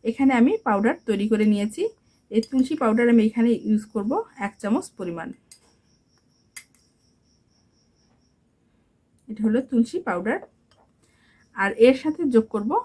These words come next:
লেবুর রস, এক চামচ পরিমাণ লেবুর রস লাগবে।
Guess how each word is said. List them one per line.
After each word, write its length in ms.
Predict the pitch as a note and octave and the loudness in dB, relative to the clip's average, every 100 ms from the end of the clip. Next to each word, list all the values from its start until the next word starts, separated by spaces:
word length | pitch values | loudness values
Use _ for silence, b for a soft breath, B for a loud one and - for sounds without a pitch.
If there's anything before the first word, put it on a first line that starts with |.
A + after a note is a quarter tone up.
| - | -4
লেবুর 320 | A3 G3 F#3 F3 | -2 -2 -2 -2
রস, 260 | E3 F3 - _ _ _ _ _ | -4 -4 -12 _ _ _ _ _
এক 140 | A3 A3 | -6 -2
চামচ 220 | B3+ C#4 | 0 0
পরিমাণ 340 | - A3+ A3 G4+ | 2 2 4 4
লেবুর 320 | D#4+ G3+ G3+ F#3+ | 4 4 2 0
রস 180 | C#4+ - | -2 -2
লাগবে। 320 | G3+ E3+ F3 | -6 -6 -10